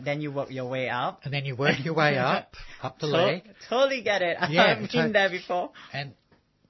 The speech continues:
Speaker 2: and then when you've done your little apprenticeship,
Speaker 1: Yeah.
Speaker 2: you come over with the main girls on the
Speaker 1: Yeah.
Speaker 2: main strip,
Speaker 1: Yeah.
Speaker 2: which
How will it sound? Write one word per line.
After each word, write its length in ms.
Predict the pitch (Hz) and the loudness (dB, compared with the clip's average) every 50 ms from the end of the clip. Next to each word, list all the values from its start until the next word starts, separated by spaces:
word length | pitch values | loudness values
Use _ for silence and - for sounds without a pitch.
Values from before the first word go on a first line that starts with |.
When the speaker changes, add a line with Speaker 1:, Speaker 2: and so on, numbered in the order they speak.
| _ _ _ _ _ _ | _ _ _ _ _ _
Speaker 2:
and 220 | - 143 143 139 147 | -8 -8 -6 -4 -4
then 140 | 160 156 151 | -4 -2 -2
when 120 | 165 160 | -4 -4
you've 140 | 160 135 - | -6 -6 -6
done 160 | 156 147 147 | -6 -4 -4
your 160 | 143 143 139 | -2 -2 -2
little 320 | 131 117 139 151 143 139 139 | -4 -4 -4 -4 -4 -4 -6
apprenticeship, 680 | - - - 131 127 135 127 - - 175 196 196 - _ _ _ _ | -6 -6 -6 -6 -6 -6 -6 -4 -4 -4 -4 -6 -8 _ _ _ _
Speaker 1:
Yeah. 380 | 160 156 143 135 127 120 117 120 131 - _ _ - - | -10 -8 -8 -8 -8 -10 -12 -14 -18 -20 _ _ -20 -16
Speaker 2:
you 120 | 131 139 127 | -14 -14 -12
come 200 | - 139 139 143 | -10 -8 -6 -4
over 220 | 135 131 120 139 | -4 -4 -4 -6
with 160 | 117 127 120 - | -8 -10 -10 -12
the 80 | 123 | -10
main 440 | 123 123 120 120 120 120 117 113 107 _ _ _ _ _ - | -8 -6 -6 -6 -8 -8 -10 -12 -16 _ _ _ _ _ -10
girls 380 | 120 113 110 110 113 110 - | -8 -6 -6 -6 -8 -10 -12
on 100 | 123 113 | -12 -12
the 60 | 113 110 | -10 -8
Speaker 1:
Yeah. 100 | 117 113 | -8 -8
Speaker 2:
main 180 | 110 107 113 | -8 -10 -12
strip, 420 | 120 123 - - 120 107 - _ _ _ - 135 | -16 -18 -16 -14 -14 -16 -16 _ _ _ -20 -20
Speaker 1:
Yeah. 180 | 123 113 107 107 110 120 _ _ _ | -18 -18 -18 -18 -20 -20 _ _ _
Speaker 2:
which 460 | 123 120 - - - - - - - | -16 -14 -14 -12 -12 -12 -12 -14 -16